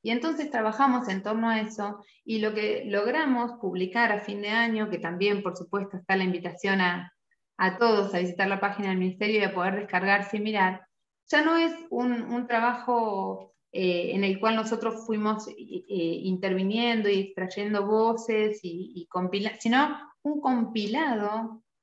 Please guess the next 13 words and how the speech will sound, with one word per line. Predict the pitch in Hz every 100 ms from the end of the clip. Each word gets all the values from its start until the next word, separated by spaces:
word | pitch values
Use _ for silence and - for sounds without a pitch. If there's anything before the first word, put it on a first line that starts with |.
| _
de | 190 226 233 254 254 220
más | 214 254 254
de, | 262 240 214
al-, | 202 202 214 214
de |
alrededor | 214 208 208 247 277
de | 254
treinta | - 285 277 214 185
relatos | 185 185 180 180 180 214 - _ _ _ _
de | 180 185
equipos | 180 262 294 240
de | 214
gestión | 202 196 - 196 185 190 196